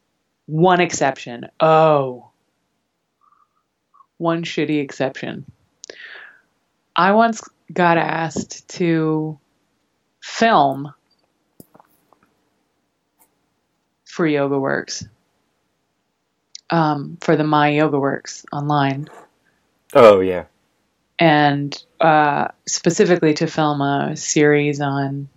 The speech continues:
Speaker 1: practicing in a larger body. And I was so excited and had,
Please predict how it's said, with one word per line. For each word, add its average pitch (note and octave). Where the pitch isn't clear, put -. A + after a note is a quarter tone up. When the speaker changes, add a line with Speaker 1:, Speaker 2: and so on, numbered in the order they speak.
Speaker 1:
practicing C#3
in C#3
a C#3
larger C#3
body. D3
And C#3
I D3+
was D3
so -
excited D#3+
and C#3+
had, D3